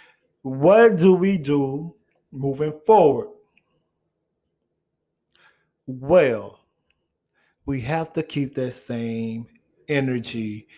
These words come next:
that we had during this trial. Because if we put out, if we let our foot off the gas just a little bit, white supremacy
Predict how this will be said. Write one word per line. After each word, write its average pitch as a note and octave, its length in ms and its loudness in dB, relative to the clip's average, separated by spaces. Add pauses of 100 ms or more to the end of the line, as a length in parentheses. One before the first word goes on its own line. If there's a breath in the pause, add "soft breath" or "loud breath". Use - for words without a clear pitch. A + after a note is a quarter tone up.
(180 soft breath)
that B2 160 -4
we A#2+ 180 -4
had A2 460 -4
during A2 320 -4
this A2 180 -4
trial. B2 720 0 (1300 loud breath)
Because A#2+ 1160 0 (400)
if C3 280 -2
we C3 280 -4
put F3 240 2
out, D#3+ 240 2
if C3+ 120 -8
we C#3 100 -2
let D3 200 0
our D#3 200 -2
foot E3 160 4
off D3 140 0
the C#3 80 -2
gas C#3 360 2
just C#3 220 -6
a - 20 -8
little B2+ 340 -4
bit, A#2 360 -10 (1200)
white C#3+ 240 2
supremacy B2+ 920 -6